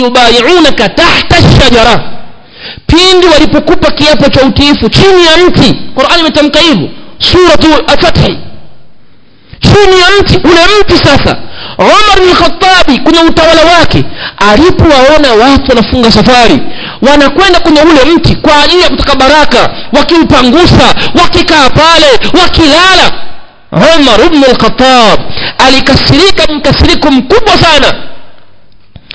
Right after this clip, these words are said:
akiwaona hawa matabi ya watu wapya wanaokuja hawa, ambao hawana lolote kwenye dini, hawajui chochote kwenye asili ya dini. Umar bin Khattabi aliamrisha ule mti ukatwe. Hakuna masala hayo ya kutabaruk.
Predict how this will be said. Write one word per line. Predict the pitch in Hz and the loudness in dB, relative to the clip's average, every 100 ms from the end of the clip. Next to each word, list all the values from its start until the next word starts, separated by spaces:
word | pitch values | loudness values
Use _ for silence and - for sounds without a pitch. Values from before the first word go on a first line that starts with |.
| - - | -18 -6
akiwaona | 262 - 330 339 370 | -4 0 2 2 2
hawa | 320 330 | 0 0
matabi | 294 - 320 302 | 0 0 0 0
ya | 285 285 | 0 0
watu | - 285 | 0 0
wapya | 302 - 277 | 0 2 2
wanaokuja | 269 240 - 302 226 | 2 2 2 0 2
hawa, | 247 202 - - - - 294 | 2 2 0 -4 -6 -4 0
ambao | 311 349 330 294 285 - - - - - | 0 0 2 2 0 0 -4 -6 -18 -12
hawana | - 339 392 403 381 | -2 0 2 2 2
lolote | 392 427 370 370 | 2 2 0 -2
kwenye | 359 | -2
dini, | 370 370 285 | 0 0 0
hawajui | 339 359 370 | 0 0 0
chochote | 339 311 403 349 | 0 0 0 0
kwenye | 339 311 | 0 0
asili | 311 349 302 | 0 0 0
ya | |
dini. | 302 330 240 147 - - - | 2 2 0 -2 -6 -16 -6
Umar | 156 226 285 254 | -2 0 2 2
bin | 254 | 0
Khattabi | 254 254 269 247 233 | 0 0 0 0 0
aliamrisha | 220 226 233 220 233 262 247 | 0 0 0 0 0 0 2
ule | 214 214 | 2 2
mti | 247 214 | 0 0
ukatwe. | 202 190 170 135 - - - - - - - _ _ _ _ _ _ _ _ _ _ - 269 | 0 0 0 -2 -6 -12 -20 -20 -20 -20 -20 _ _ _ _ _ _ _ _ _ _ -8 -2
Hakuna | 294 427 403 | 0 0 0
masala | 370 359 330 294 | 0 0 0 0
hayo | 339 349 | 2 2
ya | 320 | 0
kutabaruk. | - 294 349 349 330 | 0 0 2 2 0